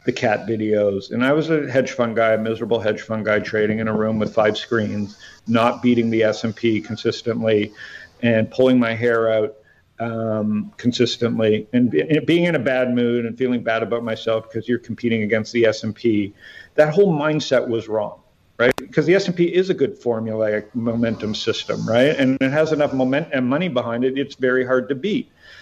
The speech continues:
But when I saw YouTube, I knew there was gonna be a social edge. When you give the, the microphone to a million people on the street and you can figure out how to read it,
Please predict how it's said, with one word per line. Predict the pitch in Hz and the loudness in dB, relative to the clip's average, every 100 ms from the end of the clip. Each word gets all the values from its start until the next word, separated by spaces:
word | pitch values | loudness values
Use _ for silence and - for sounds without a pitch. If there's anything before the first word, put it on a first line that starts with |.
| - _ | -20 _
But | 143 131 147 | 2 4 2
when | 139 | 2
I | 165 | 2
saw | 180 208 190 | 2 2 2
YouTube, | 160 143 139 127 113 98 - _ - - _ _ _ _ 127 | 2 0 0 0 0 -4 -18 _ -20 -20 _ _ _ _ 0
I | 139 | 2
knew | 131 127 | 2 2
there | 120 | 0
was | 117 | -2
gonna | 120 113 | -4 -2
be | 110 | -4
a | |
social | - 113 107 110 107 | -2 -2 -2 -2 -2
edge. | 98 85 - - | -2 -6 -14 0
When | 127 139 | 2 2
you | 160 190 | 2 2
give | 190 180 151 | 2 2 0
the, | 139 - - | -2 -4 -4
the | 127 | -2
microphone | 127 127 127 - 123 120 | 2 0 0 -2 0 0
to | 113 | 0
a | |
million | 110 113 120 127 127 120 | -2 0 0 2 2 0
people | 120 - 113 | -2 0 0
on | 113 | -2
the | 107 | -4
street | - - 135 170 165 _ _ - - - _ _ _ | -8 -2 0 0 -2 _ _ -20 -20 -20 _ _ _
and | 117 117 120 | 2 4 4
you | 120 | 2
can | 127 | 0
figure | 120 120 120 | 0 2 2
out | 117 | 2
how | 113 | 0
to | 110 104 | 0 -2
read | 107 110 120 131 180 | -6 -6 -2 0 0
it, | 202 | -2